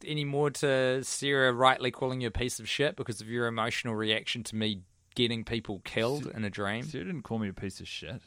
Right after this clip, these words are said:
Speaker 1: She literally did.
Speaker 2: She literally said people thought he was a piece of shit, but I understood.
Speaker 1: To those less familiar with that piece of shit, his reaction or lack thereof was characterized as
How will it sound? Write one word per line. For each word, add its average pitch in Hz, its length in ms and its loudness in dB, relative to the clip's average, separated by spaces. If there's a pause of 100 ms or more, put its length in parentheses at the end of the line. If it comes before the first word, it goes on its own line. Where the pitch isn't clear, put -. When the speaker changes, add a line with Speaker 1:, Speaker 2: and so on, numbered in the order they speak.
(840)
Speaker 1:
She 110 200 -6
literally 170 580 2
did. 110 440 2
Speaker 2:
She - 200 -8
literally 135 480 4
said 120 320 0
people 127 300 0
thought 113 220 0
he 104 60 0
was 101 120 -4
a 101 40 -10
piece 101 240 -6
of 98 80 -10
shit, - 240 -6
but - 140 -4
I 107 160 -2
understood. 98 560 -4
Speaker 1:
To 170 160 10
those 175 380 10
less 185 300 6
familiar 170 480 4
with 127 160 4
that 135 200 2
piece 139 320 2
of 113 120 -6
shit, 110 540 4
his 131 240 0
reaction 127 580 2
or 117 160 -4
lack 120 300 -2
thereof 104 340 2
was 104 120 -6
characterized 104 720 2
as 107 200 -2